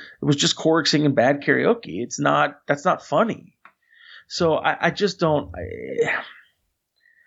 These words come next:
I don't need everything to connect to everything. I don't need all that. I don't, I don't give a shit. I love standalone stuff. But as much as everybody shits, every time I listen to somebody shitting all over Eternals, you go back and you watch Eternal. I, I did not, I didn't understand the hate.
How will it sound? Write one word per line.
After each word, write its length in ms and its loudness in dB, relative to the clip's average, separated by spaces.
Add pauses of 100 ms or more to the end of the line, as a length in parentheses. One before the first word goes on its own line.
(120)
I 60 0
don't 120 4
need 140 2
everything 360 2
to 80 2
connect 460 -2
to 100 2
everything. 340 -2
I 40 0
don't 140 0
need 160 0
all 160 0
that. 140 -2
I 160 4
don't, 100 4
I 100 2
don't 240 0
give 140 -4
a 40 -6
shit. 180 -4
I 60 4
love 180 2
standalone 540 -2
stuff. 360 0 (640)
But 100 4
as 160 0
much 380 2
as 180 -2
everybody 540 2
shits, 460 -2
every 180 0
time 140 2
I 40 4
listen 240 2
to 60 -2
somebody 260 0
shitting 340 2
all 140 2
over 240 2
Eternals, 640 0 (800)
you 180 2
go 100 2
back 260 2
and 80 -6
you 80 2
watch 260 0
Eternal. 360 -4
I, 200 0 (520)
I 140 -2
did 140 -4
not, 140 -4
I 100 2
didn't 160 -2
understand 480 -4
the 40 -10
hate. 280 -8